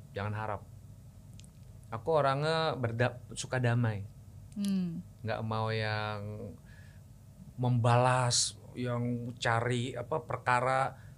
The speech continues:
Speaker 1: sensasi, no. Aku bukan itu.
Speaker 2: Hmm.
Speaker 1: Dari dulu kan aku nggak suka sensasi. Dari dua ribu empat sampai detik ini mana ada aku sensasi.
Speaker 2: Hmm.
Speaker 1: Dan aku paling anti sensasi, sorry to say.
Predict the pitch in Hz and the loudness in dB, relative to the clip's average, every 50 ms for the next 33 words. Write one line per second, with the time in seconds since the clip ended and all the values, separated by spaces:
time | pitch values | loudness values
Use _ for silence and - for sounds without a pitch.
0 | - - - - - 139 139 131 - 139 135 135 135 - - 151 147 131 127 127 | -20 -18 -8 0 4 4 6 6 6 6 6 4 4 4 2 2 2 2 2 2
1 | 123 107 95 92 113 110 - 147 135 113 113 104 101 95 - - - - - - | 0 0 0 -2 -4 -4 -2 -2 0 2 2 0 0 -4 -6 -8 -12 -14 -14 -18
2 | - - - - 202 196 196 131 139 156 165 175 190 190 214 202 196 190 190 226 | -18 -18 -10 -6 -2 2 4 4 6 6 6 6 6 6 6 4 4 2 2 0
3 | 220 180 147 147 143 143 - 131 120 113 101 - 110 98 110 104 98 - - - | 0 2 2 2 0 0 0 0 0 0 0 0 -4 -2 -2 -2 -4 -4 -8 -12
4 | - - - - - - - - - - 117 120 120 123 123 117 120 117 113 113 | -14 -16 -18 -18 -18 -18 -20 -12 -2 2 2 4 4 4 2 2 4 4 4 4
5 | 120 113 113 117 113 107 139 147 143 - 123 120 117 117 117 - 117 101 147 160 | 2 0 0 -2 0 0 0 0 0 0 -2 0 2 0 0 0 -4 -4 -4 -2
6 | 160 135 98 95 101 127 160 185 185 180 180 165 - 156 151 139 135 127 - - | 0 0 2 2 2 2 2 2 0 0 -2 -6 -6 -6 -4 -4 -4 -4 -4 -6
7 | 104 101 - - - - - - - - - 202 196 196 196 190 185 180 185 196 | -10 -12 -14 -16 -20 -20 -20 -20 -18 -12 -8 -4 -2 -2 -2 -2 -2 -4 -6 -8
8 | 214 - - - - 113 117 120 123 120 117 117 147 147 - - 120 117 117 117 | -10 -12 -14 -8 -2 0 0 2 2 0 -2 -2 -6 -6 -2 0 2 2 4 4
9 | 113 120 117 117 117 117 117 113 113 113 117 120 - - - - - - - 123 | 2 2 2 2 2 2 2 0 0 -2 -4 -4 -8 -10 -18 -20 -16 -6 -2 0
10 | 135 135 123 131 - 165 135 107 98 - - 107 101 98 104 98 98 - 98 92 | 0 0 0 0 0 0 0 0 -2 -2 -4 -4 -2 -2 -2 -2 -4 -4 -6 -6
11 | - - 127 127 131 127 123 127 120 104 - - 110 95 90 | -2 0 2 2 4 2 2 0 0 -2 0 0 -2 -2 -2